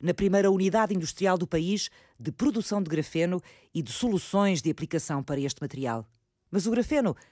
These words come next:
não trouxe só novidades à indústria e ao mundo dos materiais.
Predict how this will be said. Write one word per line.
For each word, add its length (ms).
não 140
trouxe 240
só 200
novidades 720
à 140
indústria 640
e 80
ao 140
mundo 200
dos 100
materiais. 640